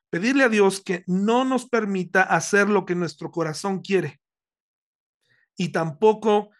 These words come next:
lo que nuestras pasiones quieren a través de nuestro cuerpo. Son esas dos cosas que deben estar en nuestra mente. "Señor,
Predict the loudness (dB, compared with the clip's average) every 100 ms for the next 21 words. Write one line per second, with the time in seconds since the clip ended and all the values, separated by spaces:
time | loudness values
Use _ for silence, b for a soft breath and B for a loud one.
0 | _ -6 -4 -4 -6 -6 -6 -8 -4 -6
1 | -4 -2 0 0 -4 -10 -2 -2 -2 -6
2 | -8 -10 -6 -4 -2 -2 -4 -4 -8 -12
3 | -8 -8 -8 -14 -20 _ _ _ _ _
4 | _ _ _ _ _ _ 0 2 2 0
5 | -2 0 2 2 0 -2 0 0 -2 0
6 | 0 0 -2 -2 -4 -6 -8 -6 -4 -2
7 | 0 0 -2